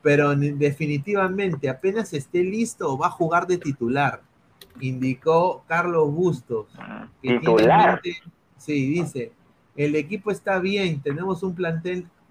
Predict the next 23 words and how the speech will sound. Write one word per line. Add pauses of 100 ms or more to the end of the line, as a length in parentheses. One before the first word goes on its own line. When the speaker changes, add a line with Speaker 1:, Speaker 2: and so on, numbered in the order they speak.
(160)
Speaker 1:
un
plantel,
ah,
am-, (160)
amplio
con
muchos
recambios
y
jugadores
importantes. (580)
Farfán
se
acoplará
al
equipo
sin
duda". (800)
Y
obviamente
ponen
una
imagen